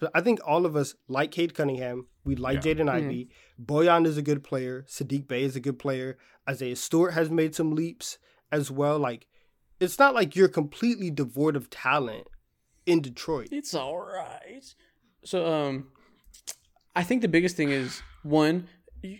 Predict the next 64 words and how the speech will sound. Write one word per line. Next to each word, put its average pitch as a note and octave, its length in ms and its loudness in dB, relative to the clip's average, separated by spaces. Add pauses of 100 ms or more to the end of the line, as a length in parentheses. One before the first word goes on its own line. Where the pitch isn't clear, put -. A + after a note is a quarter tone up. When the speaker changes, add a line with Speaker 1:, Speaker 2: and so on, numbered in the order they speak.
(120)
Speaker 3:
underest-, E3+ 460 4
you E3 80 4
underestimated D3+ 600 2
how C#3 160 -2
long C#3 180 0
it C#3 60 -6
takes C#3 180 -4
a C#3 40 -2
rookie C#3 180 -4
point D3+ 200 -6
guard D#3+ 140 2
to E3 40 0
get F3 120 0
going. F#3 320 0
Speaker 2:
Yeah. C#3+ 240 -6 (100)
Speaker 3:
Jaden E3+ 180 8
Ivey's D#3+ 220 2
been C#3 120 -2
promising, C#3+ 440 0
and D3+ 100 0
he's C#3+ 120 -2
been, C#3+ 120 -2
like, B2+ 180 -2
showed C#3 240 -2
flashes. E3 500 -4 (560)
He's F3 160 -2
not B3 100 4
a - 40 2
good D#3+ 260 6
N D3+ 120 4
B C3+ 140 4
A C#3 40 4
player C#3 220 0
right C#3 100 -6
now. C#3 180 -8
He's D3 80 -4
not E3 100 0
above D3 240 2
average C#3 240 2
impact. D#3 380 -4
Like, C#3+ 220 -6 (460)
his E3+ 200 2
rim E3+ 200 4
finishing F3+ 440 0
and C3+ 100 -2
transition D3 460 -2
moves D3 360 0
have C3 140 -2
been C3 340 -4
as C#3+ 160 0
great D3+ 240 2
as D3+ 60 -8
we D3+ 60 -8
could C#3+ 180 -2
hope D3 220 2
for. G3 280 0 (500)
He - 100 -20
can't A3 160 0
fucking D3 200 -2
shoot. C#3+ 340 -2
Like, D3 220 -6
watching E3+ 280 2
him - 40 -2
shoot's - 340 -4